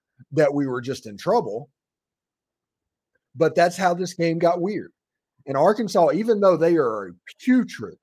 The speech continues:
a putrid offense, they are a really bad offense, you still were in trouble once they started getting a little bit of confidence. Dan Enos is not a good offensive coordinator. Not a good offensive coordinator.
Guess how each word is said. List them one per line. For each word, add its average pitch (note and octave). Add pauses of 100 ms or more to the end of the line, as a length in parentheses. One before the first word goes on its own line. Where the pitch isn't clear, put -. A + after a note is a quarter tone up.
(600)
a A#2+ (300)
putrid G#3
offense, G#2 (560)
they G3+
are E3+
a C#3+
really G#3
bad D#3+
offense, B2 (840)
you E3
still G#3+
were E3
in C3
trouble C3 (280)
once D#3
they D3
started D#3 (500)
getting F#3
a C#3
little D#3+
bit D#3
of C#3
confidence. C3+
Dan F3
Enos B2+
is G2 (160)
not B2
a A2
good G#2+
offensive G#2
coordinator. F2+ (1160)
Not D3
a C#3
good B2+
offensive G2+
coordinator. -